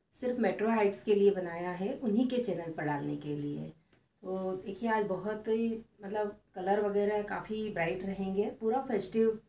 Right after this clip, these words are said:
collection है हमारा और wedding collection दोनों। पहला article दिखा रहे हैं हम,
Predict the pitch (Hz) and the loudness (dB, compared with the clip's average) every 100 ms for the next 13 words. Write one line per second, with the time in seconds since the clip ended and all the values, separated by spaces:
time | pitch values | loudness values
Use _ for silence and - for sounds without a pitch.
0 | _ _ 202 185 185 214 208 202 208 202 | _ _ -6 -6 -2 0 2 2 2 2
1 | 185 208 294 - _ _ - _ - 190 | 2 0 -2 -10 _ _ -20 _ -6 -2
2 | 185 180 180 185 - - _ - 185 180 | -2 -2 -2 -4 -6 -16 _ -8 -4 2
3 | 202 226 - _ _ _ - 185 165 - | 2 2 -4 _ _ _ -12 -4 -4 -4
4 | 147 151 _ _ - 180 165 165 - _ | -8 -10 _ _ -8 -6 -6 -8 -16 _
5 | _ _ _ _ _ _ _ _ _ _ | _ _ _ _ _ _ _ _ _ _
6 | - 196 196 226 220 233 240 233 226 - | -6 0 4 4 4 2 4 4 4 0
7 | 214 208 220 220 226 269 | 2 4 6 6 6 4